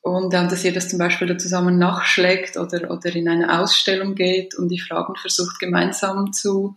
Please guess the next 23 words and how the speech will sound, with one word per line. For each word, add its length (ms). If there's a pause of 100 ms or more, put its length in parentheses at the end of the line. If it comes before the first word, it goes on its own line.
(580)
zu 140
finden. 440
Vielleicht 300
kannst 280
du 60
da 160
noch, 320
noch 160
ein 120
bisschen 320
dazu 260
sagen, 420
weil 240 (1160)
in 140
diesem 320
Homeschooling 640
sind, 380
sind 200
wir 100
Eltern 340
ja 100
nicht, 400 (260)
äh, 580